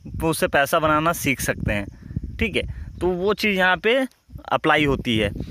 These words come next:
क्योंकि इसमें जो प्रीमियम होता है ये वो थोड़ा ज़्यादा amount होता है। ये हाई नेटवर्थ customer जो हैं, जो कि अपना investment चाहते हैं secure रूप से करना, कोई, अ,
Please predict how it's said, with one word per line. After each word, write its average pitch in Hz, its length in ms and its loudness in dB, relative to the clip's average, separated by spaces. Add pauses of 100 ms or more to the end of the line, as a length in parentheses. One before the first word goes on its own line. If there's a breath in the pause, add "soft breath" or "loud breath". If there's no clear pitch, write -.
(220 loud breath)
क्योंकि 202 300 0
इसमें 214 240 2
जो 208 100 2
प्रीमियम 196 340 2
होता 170 220 2
है 160 160 4
ये 180 120 2
वो 170 360 2 (220)
थोड़ा 160 120 4
ज़्यादा 139 300 4
amount 160 280 2
होता 151 200 2
है। 160 80 2
ये 170 120 2
हाई 139 240 2
नेटवर्थ 165 380 2
customer 156 380 0
जो 147 140 2
हैं, 139 160 2 (460 loud breath)
जो 151 120 2
कि 165 120 0
अपना 160 180 2
investment 156 480 2
चाहते 165 240 2
हैं 160 60 0
secure 156 420 0
रूप 156 140 0
से - 140 -4
करना, 147 300 2
कोई, 143 340 2
अ, - 40 -2